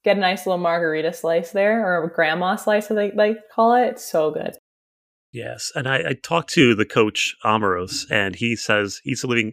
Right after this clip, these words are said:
Speaker 2: I think, in Montclair area, and he asked for some pizza recommendations, so I will pass that
Speaker 1: Oh, yeah.
Speaker 2: along to him.
Speaker 1: Definitely Mister Dino's, the best one.
Speaker 2: <laughs> Good. And so what are you nerdy about outside of soccer?
Speaker 1: I wouldn't say this is exactly nerdy, but I like to paint a lot.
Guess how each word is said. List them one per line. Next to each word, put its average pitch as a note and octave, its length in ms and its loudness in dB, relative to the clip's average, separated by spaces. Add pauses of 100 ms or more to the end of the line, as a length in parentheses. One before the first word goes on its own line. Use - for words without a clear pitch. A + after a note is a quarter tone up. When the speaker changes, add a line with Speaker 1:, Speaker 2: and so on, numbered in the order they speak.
Speaker 2:
I A2+ 60 0
think, A#2+ 140 -4
in G2 80 -6
Montclair G2+ 400 -2
area, F#2 320 -6 (420)
and G2 80 -14
he G#2 60 -2
asked G#2 160 -2
for G2+ 140 -4
some G2 200 -8
pizza G2 680 -4
recommendations, G2+ 600 -4
so A2 140 -8
I G2 140 0
will G2 140 0
pass F#2+ 320 -4
that G#2 120 4
Speaker 1:
Oh, G2 40 2
yeah. G2 100 0
Speaker 2:
along F#2 140 0
to G2 40 -8 (140)
him. G2+ 100 -4
Speaker 1:
Definitely F3 320 -2
Mister D#3 280 -8
Dino's, - 360 -12
the F3+ 80 -12
best - 220 -8
one. - 160 -16 (420)
Speaker 2:
<laughs> - 840 -10
Good. G2+ 200 -6 (340)
And C#3 140 -4
so - 100 -6
what F3+ 140 0
are A#3 40 0
you A3+ 80 0
nerdy D#3 300 0
about A2+ 420 0 (300)
outside G#2 420 -2
of - 80 -8
soccer? - 400 -8 (540)
Speaker 1:
I A#3+ 40 2
wouldn't C#4+ 240 4
say D#4 120 4
this C#4+ 160 0
is A3+ 120 0
exactly G3 480 0
nerdy, D#3+ 380 -2
but F3+ 100 0
I E3+ 100 2
like E3+ 180 -4
to - 60 -18
paint D#3 300 -12
a E3+ 60 -4
lot. G3+ 300 -2